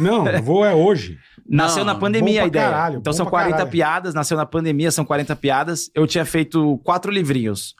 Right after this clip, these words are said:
Speaker 2: O Piadas Leves, que era Uma Risada Sua Hoje, Menos Uma Doença Amanhã. O Piadas Idiotas e o Piadas pra Pessoas Inteligentes. E aí, o, se você não entende alguma piada do livro Inteligentes, a resposta no livro Piadas pra Pessoas <laughs> Idiotas.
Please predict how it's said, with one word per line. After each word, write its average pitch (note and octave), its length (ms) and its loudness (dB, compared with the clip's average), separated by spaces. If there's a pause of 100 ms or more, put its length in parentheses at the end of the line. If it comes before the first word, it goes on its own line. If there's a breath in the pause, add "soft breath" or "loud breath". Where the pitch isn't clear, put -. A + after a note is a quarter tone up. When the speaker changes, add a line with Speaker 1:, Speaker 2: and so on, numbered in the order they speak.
(160)
Speaker 2:
O B2 320 2
Piadas C#3+ 400 0
Leves, E3+ 500 -2 (340 soft breath)
que - 120 -4
era B2 200 2
Uma D#3 280 2
Risada B2+ 340 0
Sua B2 240 -2
Hoje, A2+ 220 0
Menos A#2 200 2
Uma A2+ 140 0
Doença A2 300 -2
Amanhã. C#3+ 320 -2 (440 soft breath)
O C3+ 140 0
Piadas E3 400 0
Idiotas D#3 580 0
e E3 40 0
o D#3 60 0
Piadas D#3 540 -2
pra D#3 140 -6
Pessoas D#3 400 0
Inteligentes. D#3+ 880 0 (800 soft breath)
E C3+ 160 2
aí, D#3 520 0 (100)
o, B2+ 520 0
se - 80 -4
você E3 140 2
não F3+ 100 0
entende F3 260 0
alguma E3+ 240 0
piada C3+ 460 -2
do A#2+ 120 -4
livro C3 320 2
Inteligentes, C3+ 640 0
a D#3 80 0
resposta D3 500 -2
no D#3 80 -2
livro D3 220 0
Piadas C3+ 340 -2
pra C#3+ 120 -4
Pessoas D3+ 500 -2
<laughs> C#3 60 -10
Idiotas. C3 680 -2